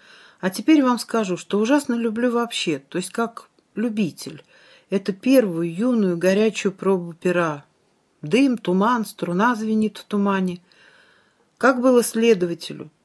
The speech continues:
не увлечься подозрением, ведь следователь тоже человек. И с обыском у вас был, был-с,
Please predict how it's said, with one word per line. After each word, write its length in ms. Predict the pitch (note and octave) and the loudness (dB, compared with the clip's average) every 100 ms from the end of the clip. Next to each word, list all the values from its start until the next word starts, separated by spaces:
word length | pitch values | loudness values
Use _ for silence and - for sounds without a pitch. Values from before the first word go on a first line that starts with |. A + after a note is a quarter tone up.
| - | -2
не 140 | F#3+ | 0
увлечься 640 | G#3 G3+ A#3+ C4 - - | 2 2 2 2 -2 -6
подозрением, 920 | F#3+ F3 F3 E3 F3+ A#3 A#3 F3 D3 - _ | -4 -2 0 0 0 0 2 -2 -4 -12 _
ведь 160 | F3+ F#3 | -8 -8
следователь 720 | - G#3 A#3 D#3+ D3 - - - | -2 2 2 0 -6 -12 -18 -4
тоже 280 | G3 A#3+ A#3+ | 0 0 -2
человек. 680 | - F3 D#3 D3 C#3+ _ _ _ _ _ _ _ _ _ | -6 -2 -2 -4 -14 _ _ _ _ _ _ _ _ _
И 100 | B3 | 0
с 120 | C#4 D#4 | 2 6
обыском 600 | D4+ B3 B3+ - A3+ G#3+ | 6 6 4 2 0 0
у 80 | |
вас 260 | G#3 G#3+ G3 | 4 4 2
был, 360 | F3+ F#3+ F#3 F3+ | 0 0 0 -2
был-с, 840 | F3 A#3+ C#4+ C#4+ C4+ - - | -2 2 4 2 0 -6 -14